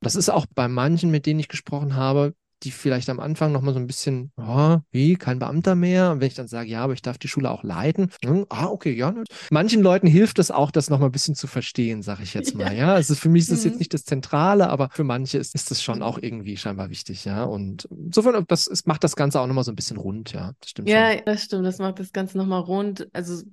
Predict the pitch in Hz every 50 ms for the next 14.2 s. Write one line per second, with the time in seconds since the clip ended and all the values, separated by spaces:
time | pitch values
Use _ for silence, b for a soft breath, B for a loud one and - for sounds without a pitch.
0 | _ - - 180 175 - 190 - - 202 214 214 214 226 208 196 - - 214 202
1 | 202 202 196 196 196 196 202 202 B B B B B B B B _ - 185 185
2 | 185 190 180 - - - - - - - 208 196 220 214 240 226 196 208 208 202
3 | - 233 233 233 220 214 220 214 202 180 196 190 185 196 190 208 220 214 - -
4 | 202 208 208 202 - - 185 180 160 165 - 220 208 220 220 214 202 - 185 185
5 | - 202 180 202 233 - 214 202 190 - - 175 175 180 185 190 185 B B B
6 | B B B 202 190 180 185 180 - - 190 185 170 190 202 214 214 202 196 202
7 | - 196 190 190 196 196 196 196 - 202 185 185 - 202 185 180 175 175 185 185
8 | 196 208 202 185 190 196 185 185 185 180 180 180 180 - - - 180 185 185 180
9 | 185 175 175 175 175 185 - 196 175 170 196 208 214 202 180 175 175 170 165 -
10 | - - - 185 170 - 190 180 165 165 170 170 - - 185 196 185 190 185 185
11 | 165 180 180 180 180 180 180 180 180 170 170 170 160 175 175 - 190 175 165 -
12 | 190 180 175 170 165 190 202 208 185 196 185 185 185 - - 175 170 - 185 170
13 | 170 160 160 - 190 190 185 185 185 165 - 175 - - 170 170 160 156 147 143
14 | 143 - -